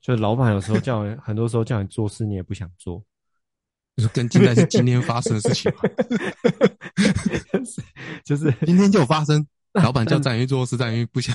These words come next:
Speaker 2: 做。
Speaker 1: 那你跟老板是平等的吗？ <laughs>
Speaker 2: 老板有没有把我当人啊？ <laughs>
Speaker 1: 不过讲，讲正经的啦，其实我觉得这件事情，平等这件事情并不存在，我觉得它就是一个幻想。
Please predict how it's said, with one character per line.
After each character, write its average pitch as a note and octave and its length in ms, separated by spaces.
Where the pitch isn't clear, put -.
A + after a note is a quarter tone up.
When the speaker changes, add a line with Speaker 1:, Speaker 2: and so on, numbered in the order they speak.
Speaker 2:
做。 F4+ 160
Speaker 1:
那 E3+ 140
你 B2+ 200
跟 D#3+ 160
老 D3 200
板 C#3+ 160
是 A#2 140
平 C#3+ 340
等 C3+ 180
的 G#2 80
吗？ A#2+ 240
<laughs> - 800
Speaker 2:
老 E3 160
板 F3+ 100
有 C#3 80
没 D3 80
有 E3+ 60
把 D3+ 160
我 A#2 80
当 C#3+ 260
人 G2+ 260
啊？ G2+ 100
<laughs> D4+ 60
Speaker 1:
不 C#3 100
过 D#3+ 340
讲， A2 420
讲 A2 260
正 E3 240
经 G2+ 240
的 G2 80
啦， F2+ 240
其 - 160
实 F3 120
我 D3+ 140
觉 G2 160
得 F#2+ 240
这 D3 120
件 C#3+ 140
事 C3 140
情， F#2+ 220
平 B2 240
等 G#2+ 200
这 G#2+ 100
件 A#2 120
事 G#2+ 140
情 F2 280
并 G#2+ 180
不 A2+ 100
存 E2+ 340
在， F#2+ 260
我 - 80
觉 G#2+ 40
得 G#2 60
它 G#2+ 80
就 G#2+ 140
是 G2 100
一 G#2 40
个 G2 80
幻 F2+ 340
想。 - 280